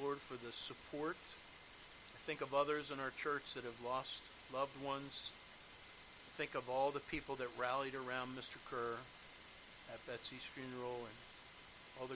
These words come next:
grandkids and all the kids that just literally swarmed him and are wrapping him with love. Thank you for family. And most importantly, Father, thank you for the family of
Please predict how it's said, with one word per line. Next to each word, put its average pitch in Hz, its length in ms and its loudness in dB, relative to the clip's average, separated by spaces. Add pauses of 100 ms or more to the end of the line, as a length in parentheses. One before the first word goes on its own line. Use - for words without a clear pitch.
grandkids 139 720 2
and - 100 -2
all 127 140 2
the 127 100 0 (160)
kids 131 340 2
that 117 140 -6
just - 260 0 (960)
literally 160 400 6
swarmed 156 840 6
him 135 260 2 (920)
and 120 80 -4
are 120 260 0
wrapping 147 320 6 (100)
him 147 200 0
with 147 200 0
love. 120 300 2 (140)
Thank 160 220 -2
you 160 60 -4
for - 160 0
family. 113 600 -2 (1080)
And 113 100 -4
most 147 260 6
importantly, 143 460 0
Father, 123 340 0
thank 143 300 -4
you 160 60 -2
for - 140 -4
the 127 100 -6
family 131 540 -2
of 131 100 -2